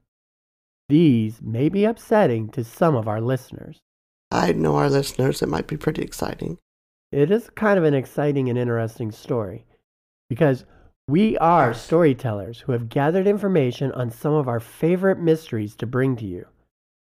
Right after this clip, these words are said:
Speaker 1: We don't attempt to scare our listeners on purpose.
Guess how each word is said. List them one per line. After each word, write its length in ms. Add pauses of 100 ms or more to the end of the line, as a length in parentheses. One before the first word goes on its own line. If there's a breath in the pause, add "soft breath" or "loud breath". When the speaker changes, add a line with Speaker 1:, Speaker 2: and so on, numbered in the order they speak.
(140)
Speaker 1:
We 140
don't 240
attempt 400
to 100
scare 520
our 120
listeners 420
on 140
purpose. 680